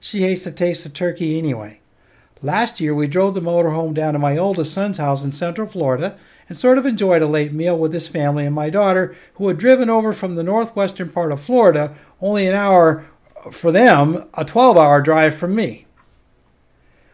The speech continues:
While we enjoyed spending time with them that weekend, my daughter had to drive back home that same afternoon. We spent a couple of days with my son before driving back home on Sunday after Turkey Day. Big mistake,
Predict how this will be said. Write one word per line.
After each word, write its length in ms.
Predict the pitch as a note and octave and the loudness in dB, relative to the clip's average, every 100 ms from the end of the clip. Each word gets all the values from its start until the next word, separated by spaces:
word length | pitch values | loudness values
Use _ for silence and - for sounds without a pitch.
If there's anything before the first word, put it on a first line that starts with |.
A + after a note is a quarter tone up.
| _ | _
While 200 | F3+ G3+ | -4 0
we 100 | G#3 | 0
enjoyed 320 | F#3+ A3 C4 C4 | 0 2 2 2
spending 380 | - A#3+ A3+ | -2 -2 -2
time 260 | - F#3+ F3+ | -4 -4 -2
with 160 | D#3 D#3 | -4 -2
them 160 | C#3+ | -2
that 180 | C3 A#2+ | -2 -2
weekend, 400 | B2+ B2+ C#3 D3 | -4 -4 -4 -4
my 140 | G3 | -4
daughter 300 | F#3+ G3 G3+ | -2 -2 0
had 180 | F3 F3 | -2 -4
to 60 | E3 | -4
drive 320 | E3 D#3 D3 | -2 -2 -4
back 240 | D#3 D3 | -6 -6
home 180 | - G#3+ | -4 -2
that 160 | G3+ F#3+ | -2 -4
same 260 | F#3+ F3+ | -6 -8
afternoon. 640 | E3 D#3 D#3 G3 G#3+ - - _ _ _ _ _ _ | -6 -8 -6 -4 -2 -4 -10 _ _ _ _ _ _
We 120 | D3+ | -10
spent 260 | C#3+ F3 E3+ | -6 -4 -4
a 20 | |
couple 300 | E3+ E3+ E3+ | -4 -6 -2
of 80 | D3+ | 0
days 240 | D3+ D3 | 2 0
with 180 | C#3 B2 | -2 -6
my 120 | C3 | -8
son 360 | B2 A3+ A3 G#3 | -4 -2 0 -2
before 300 | D#3+ C#3+ F3 | -6 -6 -6
driving 400 | D#3+ E3+ E3 D#3+ | -4 -4 -4 -2
back 240 | F#3+ G#3 | -2 -4
home 240 | G#3 G3 F3+ | -2 -2 -2
on 160 | F3+ | -6
Sunday 600 | F3 A#3+ G#3+ D3 C#3 D#3 - _ - | -4 -4 0 2 2 -2 -10 _ -16
after 340 | E3 D#3 G#3 | -12 -10 -10
Turkey 400 | G3 A3+ E3 C#3+ | -4 -2 -2 -4
Day. 360 | A#2+ G#2+ G#2 _ _ _ _ - | -8 -8 -12 _ _ _ _ -4
Big 180 | D#3+ F3 | -2 -2
mistake, 540 | D3+ - A3+ A#2+ - | -6 0 2 2 -4